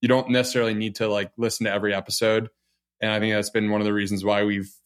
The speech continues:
felt pretty strongly about just putting out three episodes a week. And if people wanna skip an episode or two episodes or skip a whole month and come back and listen to a few at a time,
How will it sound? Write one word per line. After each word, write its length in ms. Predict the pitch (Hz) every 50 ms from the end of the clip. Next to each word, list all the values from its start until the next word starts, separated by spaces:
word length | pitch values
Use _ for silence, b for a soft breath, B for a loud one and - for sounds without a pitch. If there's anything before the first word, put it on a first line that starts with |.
| - -
felt 180 | 113 104 98
pretty 160 | - 113 107
strongly 340 | 101 - - 98 98 107 110
about 180 | 110 110 110 98
just 180 | 104 101 - - _ _ _
putting 220 | - 107 104 101
out 260 | 101 98 101 104 104 - _ _ _ _ _ _ _
three 160 | - 107 107
episodes 680 | 107 104 107 - - 117 107 107 104 95 - - - - _
a 60 | 107
week. 480 | 104 98 110 110 120 127 - - - - - _ _ _ _ _ _ _ -
And 600 | 110 110 110 107 107 104 104 104 104 104 98 - - _ _ _ _ _
if 200 | - 107 - -
people 640 | - - 117 113 - 117 117 113 110 110 101 95 - _ _ _ _ _ -
wanna 220 | 107 107 107 107
skip 300 | 104 - - 117 107 -
an 80 | 117 110
episode 520 | 110 110 113 - - 123 123 123 123 117
or 100 | 104 98
two 180 | 98 - 127 117
episodes 640 | 113 110 110 - - 117 117 117 117 120 117 104
or 320 | 107 104 104 101 98 98 - -
skip 280 | - - - 117 101
a 60 | 110
whole 160 | 104 107 113 107
month 320 | 101 98 101 107 113 -
and 120 | 113 101
come 200 | - - 107 104
back 340 | 98 98 95 104 107 107 -
and 180 | 110 104 101 101
listen 220 | 101 - - 110
to 100 | 98 107
a 60 | 104
few 200 | 101 - - 107
at 60 | 107 104
a 60 | 101
time, 540 | - - 98 98 110 117 127 135 139 b